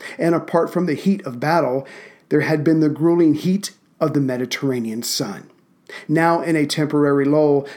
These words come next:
men slipped off their anti-flash helmets and gloves and seized the opportunity of cooling off." Back to Commander Farini. At seven fifty-five, he noted, "Fire bow tubes in order,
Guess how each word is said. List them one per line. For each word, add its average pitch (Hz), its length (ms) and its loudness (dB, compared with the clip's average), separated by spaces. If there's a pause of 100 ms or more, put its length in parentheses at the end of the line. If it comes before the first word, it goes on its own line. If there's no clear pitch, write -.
men 170 240 2
slipped 170 400 -2
off 147 260 0
their 131 240 0
anti-flash 151 760 -2
helmets 170 420 -4 (140)
and 147 180 0
gloves 123 380 -2 (260)
and 160 180 -2
seized 180 480 0
the 147 140 4
opportunity 151 760 0 (460)
of - 180 -12
cooling 131 440 -2
off." - 420 -14 (720)
Back 147 300 0
to 156 200 2
Commander 147 460 2
Farini. 151 580 0 (360)
At 151 160 -2
seven 196 340 2
fifty-five, 160 760 0
he 151 120 2
noted, 143 400 0 (320)
"Fire 170 460 2
bow 156 320 2
tubes 143 400 0
in 170 200 0
order, 156 460 0